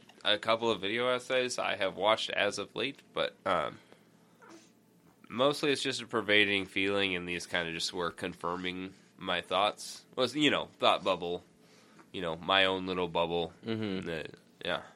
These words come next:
Speaker 1: So, I, I could, we all could be totally wrong on this, but they all echo my thoughts, which was nice. But,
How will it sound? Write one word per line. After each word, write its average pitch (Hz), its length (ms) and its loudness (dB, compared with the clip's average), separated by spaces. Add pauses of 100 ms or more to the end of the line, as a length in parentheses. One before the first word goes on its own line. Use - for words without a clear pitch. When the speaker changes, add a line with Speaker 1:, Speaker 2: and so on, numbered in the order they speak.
(460)
Speaker 1:
So, 90 340 0 (420)
I, 107 240 4
I 165 220 8
could, 139 560 0
we 160 220 2
all 190 260 10
could 104 200 2
be 95 100 2
totally 98 360 0
wrong 95 260 2
on 85 180 -4
this, 82 300 -4 (100)
but 80 240 0 (140)
they 110 200 6
all 101 360 8
echo 82 460 0 (180)
my 87 240 -2
thoughts, - 760 -4
which 85 200 -8
was 80 160 -12
nice. - 220 -10
But, - 280 6